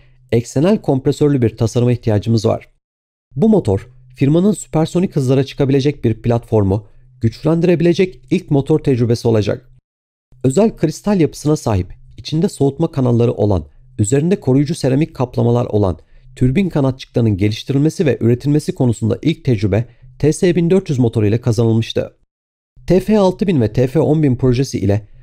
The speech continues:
daha büyük türbin kanatçıkları geliştirilip üretilmesi tecrübesi de kazanılacak. T F altı bin motoru düşük bypass oranlı bir turbofan motor olacak iken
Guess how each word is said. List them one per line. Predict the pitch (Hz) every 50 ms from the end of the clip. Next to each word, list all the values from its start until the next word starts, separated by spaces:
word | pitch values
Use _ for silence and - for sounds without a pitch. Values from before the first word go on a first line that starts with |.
| - - - -
daha | 123 127 143 202 165 147
büyük | 160 170 170 - -
türbin | - 135 127 - 156
kanatçıkları | 147 151 131 123 123 - - - - 117 104
geliştirilip | 95 98 107 113 - - - 135 127 127 127 -
üretilmesi | 123 117 123 - - 120 117 117 - 123 -
tecrübesi | 127 113 104 120 120 107 - -
de | 110 107
kazanılacak. | - 127 107 110 113 110 107 110 107 - 110 - - _ _ _ _ _ _ _ _ _ _ _ _ _ - - -
T | - 165 170
F | - 220 220 208
altı | 202 202 190 - - 190
bin | 175 139
motoru | 123 113 - 110 90 101 110 - - _ - - -
düşük | 104 117 - 220 - - 127
bypass | 135 147 147 147 - 180 175 - -
oranlı | 123 131 135 139 143 151 139
bir | 110 104 92 -
turbofan | - - 147 156 143 - 160 147
motor | 143 131 127 123 127 117
olacak | - 107 113 117 107 131 143 -
iken | - - 101 95 107